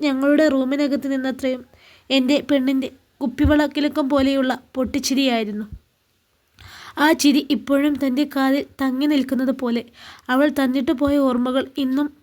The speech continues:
തൻ്റെ ഹൃദയത്തെ പൊള്ളിക്കുന്നു. ഇനി അതുപോലൊരു വസന്തം വരില്ലല്ലോ തൻ്റെ ജീവിതത്തിൽ. ദച്ചു. ഷിബി മിഴി തുറന്ന്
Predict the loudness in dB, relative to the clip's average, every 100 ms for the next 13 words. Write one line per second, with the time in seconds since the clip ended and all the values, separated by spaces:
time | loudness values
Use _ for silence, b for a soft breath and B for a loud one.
0 | b b b -4 -2 2 0 0 0 0
1 | 0 0 0 -2 -2 -4 -4 -6 -10 _
2 | B B -2 0 -2 -6 _ _ _ _
3 | _ _ 0 0 2 2 4 2 0 -2
4 | -2 -2 0 0 0 2 2 0 -2 -2
5 | -2 -2 -2 -4 -6 -10 -10 b b b
6 | b b 0 0 2 2 2 2 -6 -10
7 | b b b b _ _ _ _ _ _
8 | _ _ _ _ _ _ -4 2 4 4
9 | 2 2 4 4 4 2 2 -2